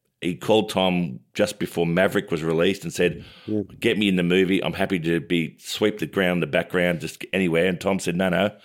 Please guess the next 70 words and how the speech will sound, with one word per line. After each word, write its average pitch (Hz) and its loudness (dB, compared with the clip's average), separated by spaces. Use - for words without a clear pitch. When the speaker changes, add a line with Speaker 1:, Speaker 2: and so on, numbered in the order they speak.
Speaker 1:
I'll 90 0
do 92 4
one 85 2
better. 90 4
I'll 87 4
make 87 -2
you 78 0
a 73 0
fighter 92 2
pilot." 80 2
But 175 2
due 113 4
to 95 2
his 87 2
F 92 0
one 85 0
schedule, 87 2
it - -2
was 78 -4
not - -2
possible, 78 -2
and, 76 -4
uh, 78 2
he's 98 0
going 80 0
to, 78 0
uh, 73 2
<laughs> - -10
he's 101 -2
gonna 95 0
regret 87 -2
that. - 0
But 87 4
a 85 2
pretty 120 2
cool 104 2
mate 98 2
to 85 -8
be 95 2
able 90 6
to - -4
call 95 2
up 82 2
and 82 -6
go, 87 2
Mate, 90 2
what - -2
are 95 2
we 85 2
doing? 107 2
Speaker 2:
Mm, 107 0
it'd 95 -14
be 98 -2
nice 101 0
to - -12
be 90 0
fit 104 -2
enough 92 0
to 92 0
appear 95 0
in 90 -2
one 90 0
of 90 0
those 85 0
volleyball 90 0
<laughs> - -
scenes, - -8
wouldn't - -10
it, - -20
Danny? - -2